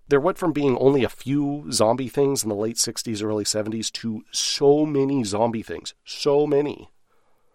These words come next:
So naturally, this guy named Robert Kirkman decided that this was the perfect time to start a zombie epic in comic form that would later come to define the modern-day zombie story,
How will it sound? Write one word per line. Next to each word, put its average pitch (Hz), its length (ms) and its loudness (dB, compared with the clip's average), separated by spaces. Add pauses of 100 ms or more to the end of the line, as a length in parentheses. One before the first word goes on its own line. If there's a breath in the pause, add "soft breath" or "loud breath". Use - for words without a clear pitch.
(360)
So 101 140 -6
naturally, 110 680 -4 (460)
this - 160 -4
guy 104 180 -2
named 110 280 0
Robert 101 380 -2
Kirkman 110 360 -4
decided 95 400 -2
that - 140 -10 (100)
this - 320 0
was 160 140 -6
the 135 80 -2
perfect 127 360 -4
time 95 320 -2 (300)
to - 80 -8
start 143 260 0
a 131 60 2
zombie 113 400 2
epic 98 280 -4
in 101 80 -4
comic 117 360 -2
form 95 320 -4
that 92 120 -6
would 107 140 -10
later 110 260 -2
come 113 200 -6
to 101 100 -10
define 98 380 -6
the 95 80 -4
modern-day 90 580 -6
zombie 82 380 -8
story, - 520 -2